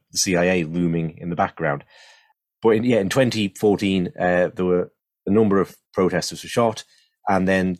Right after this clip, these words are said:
there's the overview in this, uh, overthrow, and, uh, Petro Poroshenko becomes in charge, who's again more westward looking.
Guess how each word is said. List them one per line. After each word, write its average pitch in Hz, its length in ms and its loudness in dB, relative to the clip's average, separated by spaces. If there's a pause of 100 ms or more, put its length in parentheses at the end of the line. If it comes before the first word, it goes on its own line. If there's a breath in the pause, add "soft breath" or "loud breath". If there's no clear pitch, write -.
there's 92 240 0
the 95 140 -4
overview 87 560 0
in 85 160 -2
this, 87 220 -2 (100)
uh, 92 60 -6
overthrow, 90 540 0 (640)
and, 87 240 -2
uh, 87 200 0 (300)
Petro 101 240 -2
Poroshenko 95 680 0 (520)
becomes 87 220 -4
in 85 60 0
charge, 80 320 0
who's 90 140 -2
again 92 200 0
more 90 360 2
westward 92 380 -4
looking. 78 300 -8